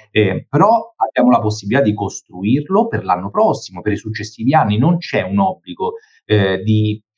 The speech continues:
eh, limitazione temporale o di periodo minimo. È chiaro che mi sento di dire che il periodo minimo è l'annualità, quindi potremmo creare un piano per l'anno in corso o per l'anno successivo. Io oggi,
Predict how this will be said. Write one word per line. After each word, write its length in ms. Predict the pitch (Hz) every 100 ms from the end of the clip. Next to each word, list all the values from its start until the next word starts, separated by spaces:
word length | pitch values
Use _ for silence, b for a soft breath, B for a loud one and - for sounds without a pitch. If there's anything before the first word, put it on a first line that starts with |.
| _
eh, 340 | - 104 101 101
limitazione 600 | 131 131 127 120 - 117
temporale 640 | 107 104 - 120 139 127 113
o 160 | 110
di 120 | 104 107
periodo 420 | 104 101 101 95
minimo. 360 | 98 95 92
È 100 | 113 127
chiaro 180 | 190
che 100 | 113
mi 120 | 98 101
sento 240 | 110 107
di 60 | 107
dire 180 | 123
che 60 | 95
il 100 | 87
periodo 280 | _ 101 95
minimo 460 | 104 131 95 87 -
è 120 | _ 95
l'annualità, 840 | 90 87 95 85 85 82 76 - _
quindi 220 | 113 107
potremmo 320 | 87 92 92
creare 240 | - 98
un 180 | 101 107
piano 540 | 107 123 127 120 120 _ _ _
per 240 | 110 107
l'anno 300 | 120 113 113
in 140 | 127
corso 400 | 127 147 151 -
o 120 | 123 -
per 220 | 107 101
l'anno 320 | 104 98 92
successivo. 760 | - 95 95 - - 90 82 80
Io 180 | 117 107
oggi, 480 | 117 107 98 82